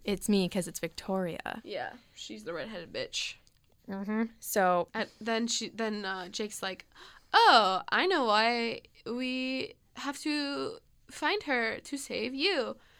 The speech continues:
Speaker 2: So
Speaker 1: Hmm.
Speaker 2: then they go through this whole stage of, like, him ignoring her and her dad ignoring her 'cause they're trying to find this vampire. Her dad's in the forest and then with Harry. And then Harry has a heart attack because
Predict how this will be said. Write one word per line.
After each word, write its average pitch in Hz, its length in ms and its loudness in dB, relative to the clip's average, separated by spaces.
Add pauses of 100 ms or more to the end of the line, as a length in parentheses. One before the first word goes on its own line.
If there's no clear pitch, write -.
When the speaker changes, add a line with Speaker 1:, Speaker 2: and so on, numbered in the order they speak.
(220)
Speaker 2:
So 196 80 -6
Speaker 1:
Hmm. 226 40 -2
Speaker 2:
then 247 120 2
they 226 80 4
go 233 120 0
through 247 160 -2
this 214 160 -4
whole 233 160 -8
stage 202 440 -2
of, 196 140 -12
like, 180 260 -4 (120)
him 262 320 2
ignoring 214 540 0
her 214 600 -2 (260)
and 208 260 -8
her 214 140 -2
dad 180 360 0
ignoring 202 400 -4
her 214 140 -4
'cause 214 160 -12
they're 196 100 -10
trying 202 220 -4
to 196 60 -14
find 190 340 0
this 190 120 -6
vampire. 190 960 0 (240)
Her 247 160 -2
dad's 208 280 2
in 226 60 -2
the 208 80 -2
forest 214 840 0
and 214 200 -4
then 190 340 -6
with - 460 -10
Harry. 202 500 0 (600)
And 214 100 -2
then 226 100 2
Harry 226 320 4
has 233 160 0
a 214 60 2
heart 226 200 0
attack 214 320 0
because 208 380 -10